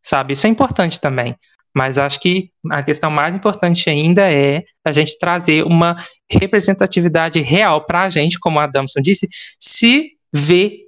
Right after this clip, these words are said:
naquilo, sabe? Pra gente se sentir verdadeiramente representado,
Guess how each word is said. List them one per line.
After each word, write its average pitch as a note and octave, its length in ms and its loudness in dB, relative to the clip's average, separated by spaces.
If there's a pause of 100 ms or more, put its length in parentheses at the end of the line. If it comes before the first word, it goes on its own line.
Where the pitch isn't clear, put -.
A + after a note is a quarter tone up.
naquilo, D3 680 0
sabe? D3+ 300 -2
Pra D3+ 100 0
gente E3 240 0
se F3 140 0
sentir G3 520 0
verdadeiramente F#3 920 0
representado, D#3+ 800 0